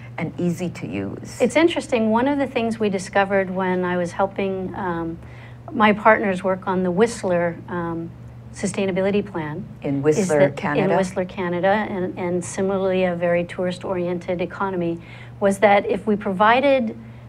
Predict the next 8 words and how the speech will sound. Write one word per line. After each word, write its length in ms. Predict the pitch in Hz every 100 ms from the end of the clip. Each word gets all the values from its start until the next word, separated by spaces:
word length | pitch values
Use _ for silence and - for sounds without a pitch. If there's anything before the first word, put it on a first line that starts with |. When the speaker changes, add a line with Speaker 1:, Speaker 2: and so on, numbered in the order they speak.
| -
Speaker 2:
uh, 240 | 196 190 180
bus 300 | 175 233 -
service 540 | - 170 165 175 - - - - -
that 160 | 196 202
was 220 | 190 185
maximum 760 | 185 196 262 302 - 240 226 226
ten-minute 560 | - 226 226 220 202 -
wait, 420 | 190 180 160